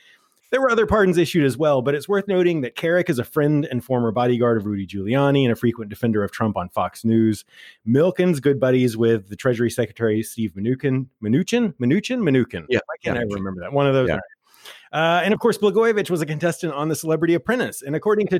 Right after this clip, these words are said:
Speaker 1: Trump, quote, "seemed like a nice person."
Speaker 2: Oh, God. <laughs> This is terrible.
Speaker 1: So some suspect that these actions may have been a message to other Trump associates and are likely tied to Stone's sentencing.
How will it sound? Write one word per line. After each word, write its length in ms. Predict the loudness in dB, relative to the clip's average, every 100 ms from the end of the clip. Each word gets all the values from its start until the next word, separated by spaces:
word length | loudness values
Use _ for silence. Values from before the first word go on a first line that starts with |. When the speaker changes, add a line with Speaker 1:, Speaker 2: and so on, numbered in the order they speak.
| 0
Speaker 1:
Trump, 240 | 0 0
quote, 380 | -2 0 0 0 -12 -20 -20 _
"seemed 600 | -8 -2 2 2 2 -2 0
like 220 | 0 2
a 80 | 2
nice 340 | 0 -2 -6
person." 480 | -6 -4 -2 -2 0
Speaker 2:
Oh, 200 | 0 0 -2 -4 -4 -12 -6 -4 -2 0
God. 380 | 0 -2 -4 -6 -12 _ -12 -6
<laughs> 280 | -4 -4 -4
This 340 | -4 -2 -4
is 120 | -6
terrible. 460 | -6 -4 -4 -2 -4 -6 -12
Speaker 1:
So 340 | -2 2 2
some 240 | 0 0 0
suspect 460 | -4 0 -2 0
that 80 | -2
these 180 | 0 2
actions 460 | 0 2 0 0
may 320 | 2 2 2 2
have 240 | -2 0
been 120 | 0
a 60 | 2
message 380 | 0 -2 -8 -8
to 140 | -8
other 200 | -4 -4
Trump 240 | -2 -2
associates 680 | -2 -2 -2 -2 0 0 -2
and 160 | -10 -8
are 140 | -4
likely 360 | -4 -4 -4 -6
tied 280 | -6 -8 -8
to 80 | -14
Stone's 760 | -8 -2 2 2 0 -4 -2
sentencing. 600 | 2 2 2 2 2